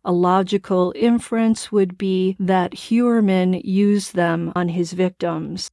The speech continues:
Personally, I fear that Rex Heuermann being into woodworking and furniture making may translate into him using some of those tools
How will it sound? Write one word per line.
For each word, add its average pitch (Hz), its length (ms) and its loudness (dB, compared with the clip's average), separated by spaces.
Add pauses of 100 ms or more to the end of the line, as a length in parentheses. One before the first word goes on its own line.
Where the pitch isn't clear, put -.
Personally, 240 800 0
I 185 200 0
fear 185 640 0
that 180 240 0
Rex 196 480 -2
Heuermann 220 840 2
being 196 320 0
into 180 640 -2
woodworking 185 1080 0
and 185 220 0
furniture 233 760 0
making 170 720 -2
may 196 220 4
translate 226 800 0
into 196 420 0
him 214 320 2
using 196 560 2
some 208 400 0
of 175 300 -2
those 226 420 0
tools 170 680 0